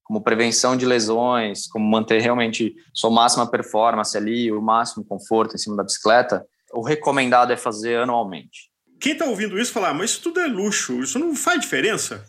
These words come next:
Speaker 2: Tudo isso que a gente tá falando aqui é luxo?
Speaker 1: Muito pelo contrário, né? É, o bike fit, ele devia ser obrigatório em todas as bicicletas, né? Pra você tá bem na bicicleta, pra você conseguir ter prazer ali naquilo que você tá fazendo, e não só pro atleta, né?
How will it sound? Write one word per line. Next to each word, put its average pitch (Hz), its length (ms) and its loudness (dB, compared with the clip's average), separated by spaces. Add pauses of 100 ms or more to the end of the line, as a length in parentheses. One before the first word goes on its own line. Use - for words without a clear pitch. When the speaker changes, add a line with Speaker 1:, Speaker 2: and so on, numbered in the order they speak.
Speaker 2:
Tudo 285 240 2
isso - 320 4
que - 80 -6
a 190 40 4
gente 180 200 -4
tá 175 120 -6
falando 151 400 -2
aqui 139 340 -2
é 131 80 0
luxo? 127 460 -4 (180)
Speaker 1:
Muito 147 320 6
pelo 196 160 4
contrário, 135 560 6
né? 95 120 -12 (140)
É, 98 400 -2
o 101 60 -2
bike 117 240 0
fit, 123 220 -4
ele 131 80 -2
devia 135 240 2
ser 139 640 4 (120)
obrigatório 147 760 2
em 101 60 -10
todas 107 200 -10
as 107 100 -10
bicicletas, 92 600 0
né? 95 320 -2
Pra - 100 2
você 110 300 2
tá 117 180 4
bem 120 300 2
na 127 80 2
bicicleta, 113 580 0
pra 101 120 -6
você 101 180 -8
conseguir 110 360 -2
ter - 120 2
prazer 107 500 4
ali 110 220 2
naquilo 104 320 -6
que - 60 -8
você - 40 -6
tá 101 100 0
fazendo, 117 640 0
e 127 460 2
não 160 180 4
só 190 240 2
pro 180 180 2
atleta, 113 500 -2
né? 98 140 -10